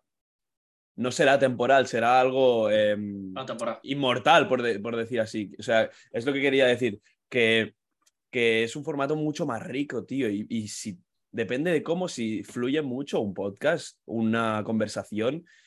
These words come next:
Speaker 1: si se tra-, si se tratan según qué temas, eso puede impactar mucho a la gente, puede llegar mucho al espectador.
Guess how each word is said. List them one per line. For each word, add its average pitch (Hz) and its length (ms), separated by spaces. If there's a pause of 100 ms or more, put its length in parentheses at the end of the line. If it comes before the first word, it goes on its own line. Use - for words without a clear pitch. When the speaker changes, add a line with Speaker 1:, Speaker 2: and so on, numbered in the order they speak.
(120)
Speaker 1:
si - 140
se 101 200
tra-, 110 220
si - 160
se 104 120
tratan 110 320
según 131 260
qué 107 140
temas, 107 540 (460)
eso 117 220
puede 135 220
impactar 120 460
mucho 117 300
a 147 40
la 104 80
gente, 123 280
puede 113 220
llegar 110 300
mucho 117 320
al 104 80
espectador. 101 640